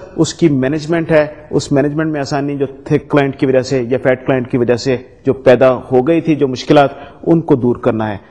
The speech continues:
اور اس سے سسٹم کافی آسانی سے آپ اپگریڈ، اپگریڈ کر سکتے ہیں اور اس کو انسٹال کر سکتے ہیں، اس کو انہینس کر سکتے ہیں۔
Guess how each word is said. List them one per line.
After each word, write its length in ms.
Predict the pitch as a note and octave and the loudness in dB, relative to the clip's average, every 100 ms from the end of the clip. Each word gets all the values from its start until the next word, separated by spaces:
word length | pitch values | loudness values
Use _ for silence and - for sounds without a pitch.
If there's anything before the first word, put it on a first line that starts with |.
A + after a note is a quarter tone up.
| _ | _
اور 180 | - D3 - | 0 0 2
اس 100 | F#3+ | -2
سے 320 | F#3+ - F3+ F3+ | 0 -2 -2 -2
سسٹم 440 | - E3 - E3+ | -4 -4 -2 -4
کافی 540 | D#3+ - D#3 - F#3 F3+ - | 0 2 2 2 0 0 -4
آسانی 480 | D#3+ C#3 F3 F3+ G3+ | -6 -2 -2 -2 -4
سے 180 | F#3+ F#3 - | -2 -4 2
آپ 320 | C#3+ - - | 0 0 -4
اپگریڈ، 380 | C3+ - D#3+ - - D#3+ - _ _ | -2 4 4 4 -10 -10 -12 _ _
اپگریڈ 400 | D3 C#3 E3 D#3 | 0 4 2 2
کر 100 | - | -4
سکتے 340 | - D#3+ - | -2 -4 0
ہیں 160 | D#3 D3 - - _ _ _ - | -2 -2 -10 -20 _ _ _ -2
اور 280 | C3+ D3 | 2 2
اس 300 | - - C#3 | 0 -6 -6
کو 280 | - D3+ C#3+ | 0 0 0
انسٹال 440 | - B2+ - C#3 C3 | -6 -8 0 2 2
کر 140 | C3+ | 0
سکتے 320 | - C3+ - | -4 -6 -2
ہیں، 180 | C3 B2+ - | -2 -2 -6
اس 180 | B2 - | -10 -2
کو 440 | C#3 C3 A#2+ - - - | 0 0 -2 -12 -20 -6
انہینس 340 | B2 B2+ A2+ - | -4 -4 -6 -6
کر 100 | - | -8
سکتے 320 | - - | -8 -12
ہیں۔ 100 | F#2 | -14